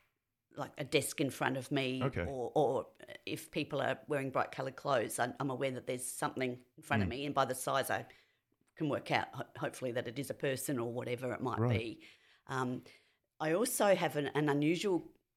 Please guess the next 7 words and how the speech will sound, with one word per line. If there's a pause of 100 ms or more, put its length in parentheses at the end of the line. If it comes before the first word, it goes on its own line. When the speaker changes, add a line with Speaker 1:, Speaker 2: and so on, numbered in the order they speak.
(220)
Speaker 1:
condition,
although
it's
apparently
quite
common, (340)
that